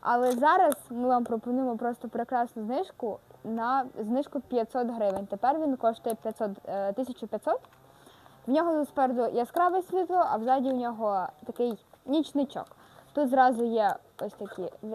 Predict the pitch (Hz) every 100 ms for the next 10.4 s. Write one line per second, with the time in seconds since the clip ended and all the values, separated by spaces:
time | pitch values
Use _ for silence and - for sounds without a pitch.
0 | 196 226 220 190 - - 285 180 175 190
1 | 320 - 523 - - 466 427 320 311 311
2 | 320 294 262 294 262 240 269 277 269 320
3 | 294 269 - - - 285 320 320 359 339
4 | 285 285 311 285 311 311 311 247 277 285
5 | 277 302 349 370 330 294 285 262 233 208
6 | 196 170 208 226 220 - 240 226 208 -
7 | - 254 240 226 214 180 180 202 240 330
8 | 359 240 262 277 262 247 240 226 214 170
9 | - - 190 247 277 254 247 240 226 220
10 | 208 196 180 180